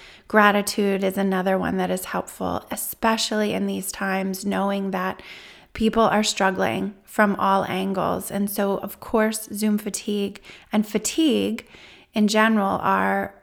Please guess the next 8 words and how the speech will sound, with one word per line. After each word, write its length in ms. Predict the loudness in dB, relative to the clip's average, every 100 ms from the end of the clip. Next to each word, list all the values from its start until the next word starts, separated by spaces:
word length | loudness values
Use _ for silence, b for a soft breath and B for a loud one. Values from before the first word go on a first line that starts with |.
| _
are 180 | -4 -2
certain 800 | -4 0 0 2 2 2 0 -2
experiences 1040 | -6 -8 -4 0 2 0 -2 -2 -4 -4
that 420 | -4 -2 -4 -8 -10
some 360 | 0 2 4
people 300 | 2 -2 0
are 160 | 0 0
experiencing. 1000 | -4 -8 -6 -4 -2 -4 -4 -4 -4